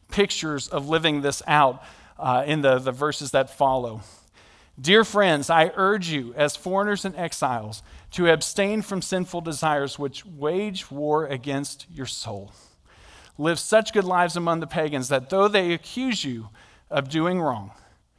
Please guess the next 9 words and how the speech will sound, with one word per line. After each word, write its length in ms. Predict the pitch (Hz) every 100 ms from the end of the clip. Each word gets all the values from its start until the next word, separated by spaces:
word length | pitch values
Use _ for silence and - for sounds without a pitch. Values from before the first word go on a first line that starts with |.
| _ _ -
they 100 | 151
may 140 | 151
see 240 | 135 196 196
your 160 | 196
good 240 | 180 185 147
deeds 380 | 139 127 120 - _ _ -
and 140 | 135
glorify 480 | 131 143 147 175 156
God 420 | 131 117 117 117